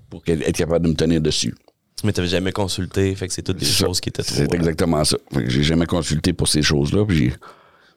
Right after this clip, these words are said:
Speaker 1: puis là, euh, en deux mille dix-huit, en deux mille dix-sept, euh, j'ai eu un engourdissement sur le côté du visage.
Speaker 2: Ok.
Speaker 1: Puis une de mes amies a eu vraiment peur. Elle pensait que je faisais peut-être un, un A V C.
Speaker 2: Hum, ouais.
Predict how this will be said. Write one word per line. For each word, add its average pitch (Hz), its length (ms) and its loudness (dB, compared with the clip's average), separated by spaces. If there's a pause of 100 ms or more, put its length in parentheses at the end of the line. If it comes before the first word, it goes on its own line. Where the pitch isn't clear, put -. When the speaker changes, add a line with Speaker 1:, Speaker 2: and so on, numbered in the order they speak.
(200)
Speaker 1:
puis 73 120 0
là, 92 100 6
euh, 69 840 2 (140)
en 82 160 2
deux 82 120 2
mille 80 180 4
dix-huit, 76 340 0
en 85 240 2
deux 85 120 2
mille 87 180 2
dix-sept, - 360 2 (320)
euh, 69 460 0
j'ai 78 140 2
eu 87 100 4
un 90 80 4
engourdissement 82 540 2
sur - 120 0
le - 60 -14
côté 78 180 0
du 76 120 0
visage. 71 500 -2 (320)
Speaker 2:
Ok. 87 60 -4
Speaker 1:
Puis 98 100 2
une 95 80 4
de 90 80 2
mes 87 200 2
amies 87 260 4
a 80 60 4
eu 80 120 4
vraiment 76 460 2
peur. 95 280 2
Elle 69 80 -2
pensait 71 320 0
que - 140 -4
je - 80 -2
faisais 76 240 0
peut-être 78 320 -2
un, 69 140 2
un 67 320 2
A 76 80 2
V 69 120 0
C. 117 200 0 (320)
Speaker 2:
Hum, 113 120 -4 (220)
ouais. 73 100 -8